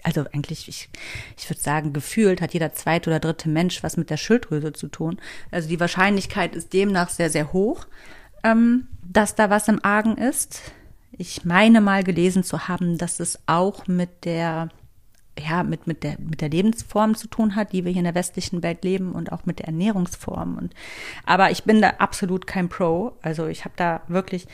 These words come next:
also da bin ich vollkommen raus. Da musst du dich wirklich mit den Ärzten auseinandersetzen. Am besten beraten ist man ja immer bei sowas wirklich zu einem Endokrinologen zu gehen. Also zu einem absoluten Hormonspezialisten.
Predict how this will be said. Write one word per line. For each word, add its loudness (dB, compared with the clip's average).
also 2
da 6
bin 4
ich 0
vollkommen 6
raus. 6
Da 4
musst 0
du 4
dich 2
wirklich 6
mit 6
den 4
Ärzten 2
auseinandersetzen. 2
Am 4
besten 6
beraten 2
ist -2
man 4
ja 2
immer 2
bei 2
sowas -2
wirklich -2
zu -6
einem -2
Endokrinologen 0
zu -12
gehen. -6
Also 2
zu -6
einem 0
absoluten -2
Hormonspezialisten. 0